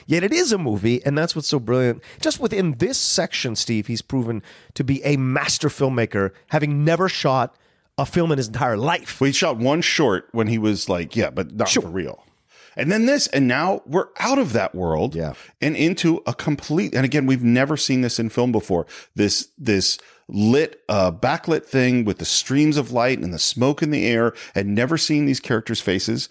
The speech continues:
Speaker 2: And this is, by the way, this is one where you learn if your T V is well adjusted, because
Speaker 1: Yeah.
Speaker 2: you gotta get this one right.
Speaker 1: <laughs>
Speaker 2: 'Cause you wanna just almost see these people's faces,
Speaker 1: Right,
Speaker 2: but not
Speaker 1: because,
Speaker 2: quite.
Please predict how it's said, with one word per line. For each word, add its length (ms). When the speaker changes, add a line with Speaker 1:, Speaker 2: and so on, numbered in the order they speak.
Speaker 2:
And 80
this 100
is, 80
by 160
the 80
way, 180
this 240
is 120
one 220
where 280
you 200
learn 240
if 120
your 80
T 160
V 140
is 140
well 180
adjusted, 460
because 160
Speaker 1:
Yeah. 140
Speaker 2:
you 120
gotta 220
get 200
this 180
one 200
right. 340
Speaker 1:
<laughs> 60
Speaker 2:
'Cause 180
you 100
wanna 300
just 580
almost 400
see 100
these 200
people's 280
faces, 360
Speaker 1:
Right, 100
Speaker 2:
but 140
not 60
Speaker 1:
because, 120
Speaker 2:
quite. 240